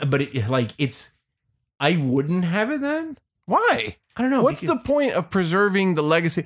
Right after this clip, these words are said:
Speaker 2: Like, the Goldberg legacy is cemented.
Speaker 1: Yeah, because
Speaker 2: Every time that he shows up, people are gonna be hyped for it because, like, they remember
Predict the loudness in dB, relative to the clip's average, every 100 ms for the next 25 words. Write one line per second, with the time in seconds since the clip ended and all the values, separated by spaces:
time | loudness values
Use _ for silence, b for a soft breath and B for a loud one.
0 | B 0 0 0 0 2 2 0 0 0
1 | 0 2 2 2 2 0 0 -4 -8 B
2 | B B -4 2 2 2 0 0 0 2
3 | 2 2 2 2 2 0 -2 b b _
4 | _ 0 2 2 0 0 0 0 0 -2
5 | -2 0 0 -2 0 0 0 0 -2 -4
6 | 0 2 2 2 2 0 -2